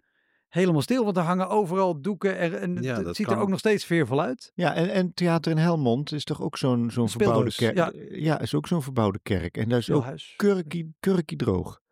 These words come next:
Speaker 3: Beetje te droog
Speaker 2: Ja, het
Speaker 3: zelfs.
Speaker 2: is, het is volgens mij zo'n hof,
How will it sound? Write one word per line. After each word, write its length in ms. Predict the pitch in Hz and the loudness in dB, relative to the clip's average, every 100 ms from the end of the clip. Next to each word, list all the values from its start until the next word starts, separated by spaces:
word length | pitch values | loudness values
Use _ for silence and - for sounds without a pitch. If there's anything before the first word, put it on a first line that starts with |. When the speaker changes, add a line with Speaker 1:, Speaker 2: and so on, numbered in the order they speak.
| _ _ _ - | _ _ _ -8
Speaker 3:
Beetje 360 | 120 151 170 | -2 0 0
te 180 | - 196 | 2 2
droog 340 | 165 117 95 | 4 2 2
Speaker 2:
Ja, 80 | - | 0
het 140 | 139 180 | 0 2
Speaker 3:
zelfs. 180 | 180 - | 0 -2
Speaker 2:
is, 140 | 151 | -6
het 100 | 151 | -8
is 80 | - | -6
volgens 360 | - 151 143 - | -4 -2 -2 0
mij 240 | 160 151 | 0 0
zo'n 320 | - 143 123 | 0 -2 -2
hof, 500 | 90 123 170 - - | 0 0 0 -2 -16